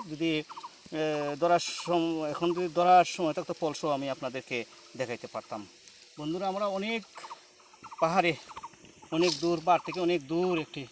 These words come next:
জঙ্গলে প্রবেশ করছি। আর বিশেষ করে আমার দুইজন বন্ধু আসছেন অনেক দূর থেকে, তাদের প্রয়োজন। আমরা শুধু শ্বেতকোচ নয়, আরও কয়েকটি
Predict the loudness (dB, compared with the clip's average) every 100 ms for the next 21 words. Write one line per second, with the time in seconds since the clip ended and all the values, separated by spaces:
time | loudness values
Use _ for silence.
0 | -10 -8 -6 -4 -6 -10 -18 -14 -6 -2
1 | -2 -2 -4 -2 -4 -4 -10 -20 -20 -20
2 | -20 -14 -6 -2 -2 -2 -2 -6 -8 -16
3 | -20 -20 -20 -20 -18 -14 -14 -14 -14 -10
4 | -8 -6 -6 -8 -14 -16 -14 -14 -14 -2
5 | -2 -2 -6 -6 -4 -4 -6 -10 -12 -14
6 | -14 -16 -16 -14 -10 -6 -4 0 0 0
7 | -2 -2 2 2 0 -4 -6 -6 -4 -4
8 | -6 -12 -14 -10 -10 -8 -10 -10 -12 -12
9 | -16 -18 -8 -8 -6 -8 -10 -14 -20 -20
10 | -20 -16 -10 -8 -4 -2 -2 -6 -16 -20
11 | -20 -20 -20 -14 -8 -8 -8 -10 -10 -10
12 | -12 -18 -12 -6 -6 -4 -6 -4 -2 -2
13 | -2 -10 -20 -10 -2 -2 0 -2 -2 -2
14 | -4 -4